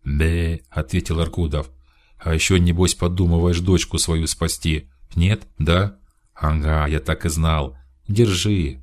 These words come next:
Хакер бросил в руки Антону тяжелый коммуникатор. «Я уже номерочек набрал», подсказал он. Озадаченный Аркудов поднял телефон глазам и обомлел. На него с экрана смотрела улыбающаяся Светланка. «Привет, папуля!»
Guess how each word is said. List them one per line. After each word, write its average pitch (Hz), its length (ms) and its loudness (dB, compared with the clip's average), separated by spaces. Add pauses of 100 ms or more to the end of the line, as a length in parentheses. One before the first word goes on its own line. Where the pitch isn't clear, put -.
(380)
Хакер 92 400 0
бросил 87 420 0
в 82 40 -2
руки 85 260 -2
Антону 90 440 0
тяжелый 82 460 0
коммуникатор. 78 760 -2 (280)
«Я 139 180 2
уже 90 180 4
номерочек 101 520 2
набрал», 76 520 -2 (240)
подсказал 73 580 -2
он. 67 260 -6 (460)
Озадаченный 78 600 0
Аркудов 82 500 -2
поднял 85 340 0
телефон 82 440 -2
глазам 80 520 0
и 101 80 -2
обомлел. 82 640 -2 (360)
На 95 100 0
него 101 260 2
с - 120 -4
экрана 92 360 0
смотрела 85 720 0 (140)
улыбающаяся 80 840 0
Светланка. 69 720 -4 (560)
«Привет, 135 460 2
папуля!» 104 760 0